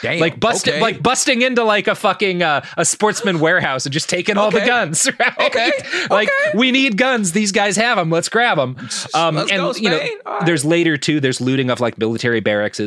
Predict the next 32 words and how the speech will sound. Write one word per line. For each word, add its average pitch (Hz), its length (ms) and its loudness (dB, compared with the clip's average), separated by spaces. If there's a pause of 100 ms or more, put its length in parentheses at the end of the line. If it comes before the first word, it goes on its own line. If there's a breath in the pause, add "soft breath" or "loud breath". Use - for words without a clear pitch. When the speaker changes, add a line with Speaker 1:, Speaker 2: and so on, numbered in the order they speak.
Speaker 2:
but, 113 120 -6
like, 117 260 -4
yeah, 143 220 0 (300 loud breath)
they 185 120 0
just 160 200 -2
get 175 180 0
whatever 156 400 0
guns 135 300 -2
they 123 100 -2
fucking 113 380 -4
can, 143 340 -2
and 131 240 -2
they 143 100 0
start 139 320 -2
fighting 131 560 0 (280)
the 127 140 -6
Africanistas, 131 920 -4
who 202 160 0
are 180 120 0
at 165 100 -2
that 294 140 -2
Speaker 1:
Yeah. 202 100 -2
Speaker 2:
point 202 180 -2 (560 loud breath)
ve-, 165 460 -2
very 208 580 0
experienced, 147 840 -2
disciplined, 151 540 0
and 117 160 -2
well-equipped 123 580 0
veterans. 92 640 -4 (420 loud breath)
Speaker 1:
Yeah. 139 220 2
Speaker 2:
Um, 107 260 -4